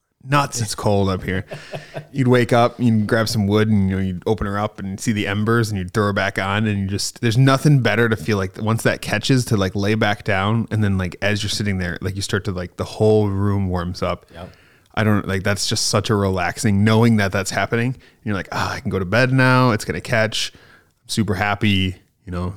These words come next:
Speaker 1: the damp's already set. You just walk out of the room and go. So.
Speaker 2: Well, see, when Chris was here,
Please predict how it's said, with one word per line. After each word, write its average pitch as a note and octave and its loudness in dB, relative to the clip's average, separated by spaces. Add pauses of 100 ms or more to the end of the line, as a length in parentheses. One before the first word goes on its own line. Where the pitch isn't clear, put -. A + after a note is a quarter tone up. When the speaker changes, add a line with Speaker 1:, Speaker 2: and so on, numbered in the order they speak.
Speaker 1:
the G2+ -6
damp's G2+ -2
already F#2+ -2
set. G2 0
You F#2+ -2
just F2+ -8 (380)
walk - -20
out F#2+ -4
of F#2+ -6
the G2 -8
room G2+ 0
and F#2+ -2
go. G2+ -2 (240)
So. - 0 (180)
Speaker 2:
Well, A2 -6
see, A#2 -4
when G#2 -4
Chris C#3+ -4
was G2+ -8
here, F#2 -10